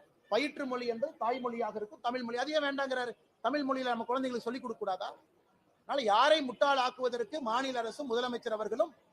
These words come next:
ஐயோ ஆசிரியர்களுக்கு சம்பளம் கொடுக்க முடியாது, மத்திய அரசு பணம் கொடுக்க மாட்டான்னு எந்த டிராமாவை ஏற்றுறாங்க? தமிழ் மொழியில சொல்லிக் கொடுக்க போறாங்க. மூன்றாவது மொழி பிடிச்ச மொழியை தேர்ந்தெடுங்க, எந்த மொழி வேணாலும் எடுத்துக்கங்க.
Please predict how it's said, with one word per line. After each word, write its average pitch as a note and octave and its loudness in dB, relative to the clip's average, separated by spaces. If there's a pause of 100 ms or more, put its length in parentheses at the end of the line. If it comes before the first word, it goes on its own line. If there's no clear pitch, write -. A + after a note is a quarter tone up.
(140)
ஐயோ C4+ 4 (140)
ஆசிரியர்களுக்கு C#4 0
சம்பளம் B3+ -2
கொடுக்க A3+ -6
முடியாது, G#3 0 (340)
மத்திய G#3+ 0
அரசு B3 -2
பணம் A#3+ 2
கொடுக்க A3+ -6
மாட்டான்னு A3+ -6
எந்த B3 -2
டிராமாவை B3 2
ஏற்றுறாங்க? G#3 -10 (400)
தமிழ் D#4 6
மொழியில D4 6
சொல்லிக் B3 2
கொடுக்க A3 -4
போறாங்க. D3+ -10 (480)
மூன்றாவது D4+ 6
மொழி D#4 2
பிடிச்ச C#4 -2 (100)
மொழியை C4+ 0
தேர்ந்தெடுங்க, F#3+ 0 (420)
எந்த C#4+ 4
மொழி D4 4
வேணாலும் C4+ 4
எடுத்துக்கங்க. - -10